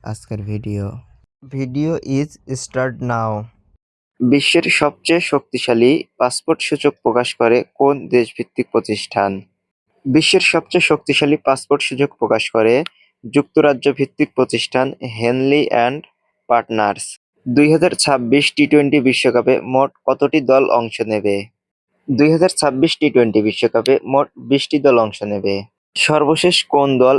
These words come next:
দুই হাজার ছাব্বিশ টি টোয়েন্টি বিশ্বকাপের টিকিট নিশ্চিত করেছে? সর্বশেষ সংযুক্ত আরব আমিরাত দুই হাজার ছাব্বিশ টি টোয়েন্টি বিশ্বকাপের টিকিট নিশ্চিত করেছে। সম্প্রতি বহু স্তর বিশিষ্ট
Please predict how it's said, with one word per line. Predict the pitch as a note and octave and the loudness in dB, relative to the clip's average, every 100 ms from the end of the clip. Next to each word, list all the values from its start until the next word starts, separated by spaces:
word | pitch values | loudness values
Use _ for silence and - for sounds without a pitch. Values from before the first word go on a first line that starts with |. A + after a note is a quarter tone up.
| - A#2+ | 0 -2
দুই | C3+ | 0
হাজার | C#3 D#3 - | 0 -4 -2
ছাব্বিশ | C#3 B2+ E3 - | -6 -2 -4 -2
টি | C#3+ | 0
টোয়েন্টি | C#3+ C3 B2+ | 2 4 2
বিশ্বকাপের | A#2+ - A#2 A2 C3 _ | 2 -2 -2 -2 -4 _
টিকিট | C3+ C#3+ D#3 | -6 -4 -4
নিশ্চিত | C3 A#2+ - A#2+ - | -4 -4 -4 -8 0
করেছে? | A2 A2 - G2+ G2 _ _ _ - | 2 2 0 0 -2 _ _ _ -4
সর্বশেষ | - D#3 D#3 E3 F#3 F#3 - - - | 0 2 2 2 2 0 0 -2 0
সংযুক্ত | D3+ D3 D3 - D#3+ | 0 0 -2 2 2
আরব | - B2+ A#2 A#2+ | 4 2 2 0
আমিরাত | A#2+ A2+ B2 - - A2 | 0 2 2 0 -12 -4
দুই | A#2+ | 0
হাজার | C3 D3 - | 2 0 -2
ছাব্বিশ | C#3+ B2 D3+ D3 - | -6 -4 -6 -8 -6
টি | C3+ | -4
টোয়েন্টি | C3 B2 B2+ | -4 0 0
বিশ্বকাপের | A#2 - B2 C3 D3 - | 0 -2 -2 0 -2 -4
টিকিট | - B2 A#2 | -6 -4 -4
নিশ্চিত | A#2 A2+ - A2 - | -2 -4 -4 -10 -2
করেছে। | G#2 G2+ - G2+ G2 - _ _ - | 0 0 2 0 0 -6 _ _ -6
সম্প্রতি | - D3+ D3+ E3 D#3 F3 - A#2 | -2 -2 0 -2 2 0 0 0
বহু | B2+ C3 D3 - C3+ | 2 4 2 0 -4
স্তর | - C3 A#2+ A#2+ | -2 -2 0 -2
বিশিষ্ট | A#2 C3 - | -4 -6 0